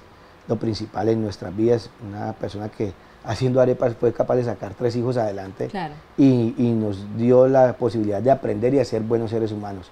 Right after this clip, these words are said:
Speaker 1: Mi esposa, que es, eh, un pilar fundamental en todo lo que yo hago a diario, una mujer a la cual adoro, la amo muchísimo y es fundamental para todo lo que yo realizo, eh, en, en mi vida cotidiana.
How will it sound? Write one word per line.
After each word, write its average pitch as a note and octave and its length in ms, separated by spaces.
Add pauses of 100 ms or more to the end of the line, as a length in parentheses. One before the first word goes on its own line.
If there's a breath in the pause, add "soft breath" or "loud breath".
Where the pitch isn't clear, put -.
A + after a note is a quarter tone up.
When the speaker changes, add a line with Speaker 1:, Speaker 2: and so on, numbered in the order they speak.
(440 soft breath)
Speaker 1:
Mi A#2+ 120
esposa, C#3+ 500 (440 soft breath)
que A2+ 220
es, A2 160
eh, A#2+ 340 (120)
un B2 80
pilar B2+ 300
fundamental B2 760
en B2+ 140
todo C3+ 200
lo C3 140
que A2+ 160
yo A2 100
hago A#2 160
a C3 80
diario, C3 400 (400 loud breath)
una B2 80
mujer A2+ 240
a B2 60
la A2+ 140
cual A2 200
adoro, A#2+ 560
la G#2 260
amo A#2+ 280 (180)
muchísimo B2 640 (420 loud breath)
y B2 140
es A2+ 100
fundamental C3 580
para A#2+ 260 (200)
todo C#3 200
lo B2+ 100
que - 140
yo A2 100
realizo, A#2 460 (380 loud breath)
eh, A2 540
en, A2 100
en A2 80
mi G#2+ 100
vida A2 500
cotidiana. G#2+ 540